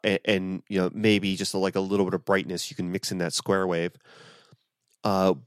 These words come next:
but what makes it unique is then you have a filter section afterwards.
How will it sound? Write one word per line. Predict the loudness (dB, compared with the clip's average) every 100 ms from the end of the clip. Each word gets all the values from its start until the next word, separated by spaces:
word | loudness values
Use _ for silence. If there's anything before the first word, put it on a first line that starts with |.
| 0
but | 0
what | 6 6 6
makes | 4 2 2 0
it |
unique | -2 -2 -2
is | -2
then | 0 2
you | 2
have | 2
a | 0
filter | 0 -2 -2 -6
section | -4 -4 -4 -4
afterwards. | -2 -2 -4 -6 -6 -6 -8 -10